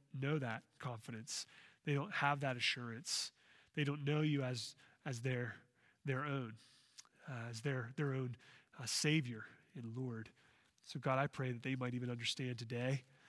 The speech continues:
this assurance is for those who know you, and they might, uh, come to you in repentance and faith, seeking to know you as their Savior. Would you save them?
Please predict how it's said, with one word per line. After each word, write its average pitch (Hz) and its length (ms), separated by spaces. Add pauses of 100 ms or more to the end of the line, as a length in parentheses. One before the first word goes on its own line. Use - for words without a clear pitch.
(400)
this 139 200
assurance 151 520
is 127 80
for 143 160
those 131 240
who 131 120
know 127 240
you, 143 280 (600)
and 113 120
they 131 140
might, 123 460
uh, 117 140
come 156 260
to 135 100
you 113 260
in - 20
repentance 139 540
and 113 100
faith, 147 380
seeking 131 440
to - 140
know 127 180
you 127 320 (920)
as 110 120
their 123 160
Savior. 110 420 (1080)
Would 120 200
you 117 80
save 117 300
them? 113 220